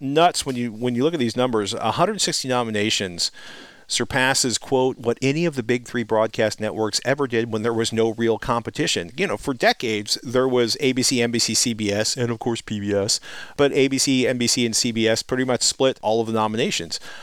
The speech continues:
Netflix had more than forty series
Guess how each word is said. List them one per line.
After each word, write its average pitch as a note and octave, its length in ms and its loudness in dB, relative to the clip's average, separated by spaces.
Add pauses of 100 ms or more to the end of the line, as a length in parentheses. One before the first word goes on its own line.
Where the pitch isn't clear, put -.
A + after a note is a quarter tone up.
(160)
Netflix - 800 2 (100)
had C3+ 280 -2
more C#3+ 220 0
than C3+ 160 -2
forty D3+ 640 -2
series A#2 800 2